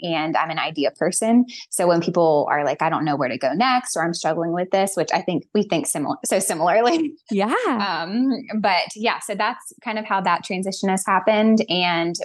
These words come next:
Speaker 1: uh, my husband is actually going full time with me this week, and, uh, not this week. He turned in his notice this week. Um, so he has a couple weeks left, but adding the education side and creating more passive income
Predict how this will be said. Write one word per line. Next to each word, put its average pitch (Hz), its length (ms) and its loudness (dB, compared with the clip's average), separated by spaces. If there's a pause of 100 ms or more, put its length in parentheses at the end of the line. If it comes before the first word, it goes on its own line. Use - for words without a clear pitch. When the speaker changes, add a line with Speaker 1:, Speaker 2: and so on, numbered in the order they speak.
(380)
Speaker 1:
uh, 165 280 2
my 170 160 2
husband 175 400 0
is 185 80 0
actually 160 500 0
going 165 240 0
full 165 160 0
time 160 300 -2
with 214 160 -2
me 320 160 6
this 262 240 2
week, 466 400 2
and, 254 400 2 (460)
uh, 208 100 0
not 196 160 2
this 175 180 -4
week. - 160 -8
He 240 100 0
turned 294 200 4
in 262 80 2
his 233 140 2
notice 185 260 0
this 202 180 -6
week. - 300 -12
Um, 202 440 2
so 220 160 0
he 233 60 4
has 190 140 2
a 196 80 -2
couple 190 320 0
weeks - 260 -6
left, - 400 -2
but - 360 2 (540)
adding 196 300 2
the 185 80 0
education 185 560 -2
side 185 420 2
and 175 200 -2
creating 170 300 2
more 151 180 0
passive 196 440 0
income 185 520 0